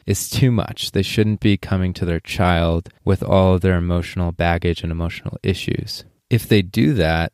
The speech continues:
kindly and firmly redirect them to their support network. And what I mean by support network is their friends, their family, maybe their siblings or an aunt or an uncle or their mom or their dad,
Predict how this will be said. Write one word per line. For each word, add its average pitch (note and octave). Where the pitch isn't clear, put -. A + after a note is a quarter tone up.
kindly G#2
and F#2
firmly F#2+
redirect G2
them F2
to -
their F2
support -
network. -
And F2
what G2
I G2+
mean F#2+
by F2
support -
network E2+
is E2+
their G2
friends, G2
their G2+
family, F#2+
maybe F2
their E2+
siblings F2
or D#2+
an E2+
aunt F#2
or D#2+
an D#2+
uncle F2+
or E2+
their F2
mom E2+
or F#2
their E2
dad, E2+